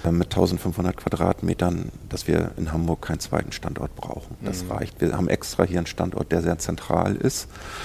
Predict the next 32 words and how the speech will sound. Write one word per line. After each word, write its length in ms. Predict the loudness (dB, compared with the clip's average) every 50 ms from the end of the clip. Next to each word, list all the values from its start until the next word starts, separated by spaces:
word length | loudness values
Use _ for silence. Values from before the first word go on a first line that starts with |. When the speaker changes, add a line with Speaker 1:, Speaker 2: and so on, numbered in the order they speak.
| -10 -10 -10 -12 -14 -14 -14 -10 -4 2
Speaker 1:
Also 260 | 2 4 6 6 4
egal, 440 | 4 4 6 6 8 8 8 8 6
ob 160 | 2 4 4
ich 340 | 4 4 4 -2 -8 -8 -6 -4
aus 220 | -2 0 0 2 4
Rahlstedt 500 | 4 4 4 2 2 4 2 2 4 4
bin, 220 | 2 2 2 2
aus 160 | -2 -2 -4 -2
Blankenese 640 | 0 0 0 2 2 0 2 2 2 2 2 2
oder 160 | 0 2 0
aus 100 | -2 -4 -4
Poppenbüttel, 540 | -4 -2 0 0 2 2 2 4 2 2 0 -2 -16 -18 -18 -18 -18 -16 -16 -14 -10 -8
ich 140 | -8 -4 0
bin 380 | 2 2 2 2 0 -2 -6 -10 -10 -10 -6
in 140 | -4 -4 -2
zwanzig, 500 | 0 0 0 0 2 0 0 0 -2 -8 -12 -8
dreißig 420 | -2 2 2 2 2 0 -4 -2 0
Minuten 440 | 0 0 0 0 0 0 0 0 2
hier. 280 | 4 6 6 6 4 2 -4 -14 -12 -6 -4
Speaker 2:
Mhm. 360 | -4 -2 -2 -4 -6 -8 -10 -12 -12 -10 -4
Speaker 1:
Und 160 | -2 -2 -2 -2 -8 -14 -14 -8 0
das 160 | 0 0 2
mache 200 | 2 0 2 2
ich 100 | 0 0
dann 220 | 2 0 0 0 0
auch 240 | 0 -2 -2 0
mal 180 | 0 2 2 2
um 440 | 2 0 0 0 0 0 -2 -4 -6 -8 -10
eine 160 | -8 -6 -4
gute 220 | -2 -2 0 0 2
Beratung. 560 | 2 4 6 6 6 6 6 4 2 2 0
Ich 100 | -2 -4